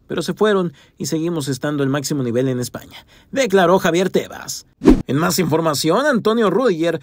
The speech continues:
decidió trolear a sus compañeros en el entrenamiento previo al partido de hoy ante el Celtic.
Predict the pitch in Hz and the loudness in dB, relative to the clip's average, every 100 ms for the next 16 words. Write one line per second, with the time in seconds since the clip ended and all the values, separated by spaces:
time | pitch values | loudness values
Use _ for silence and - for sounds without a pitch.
0 | 254 247 247 240 285 285 302 247 220 262 | -6 -4 -2 -2 -2 -4 -4 -2 -2 -2
1 | 233 202 196 160 165 185 220 220 220 196 | -4 -4 -4 -2 -4 -4 -4 -4 -4 -4
2 | 175 165 160 156 165 196 220 190 196 196 | -6 -6 -6 -6 -6 -4 -4 -2 -2 0
3 | 214 185 160 143 175 165 147 151 180 - | -2 -2 -4 -2 -2 0 -2 -2 -4 -6
4 | 170 147 143 135 262 302 247 | -8 -4 -6 -4 -6 -6 -12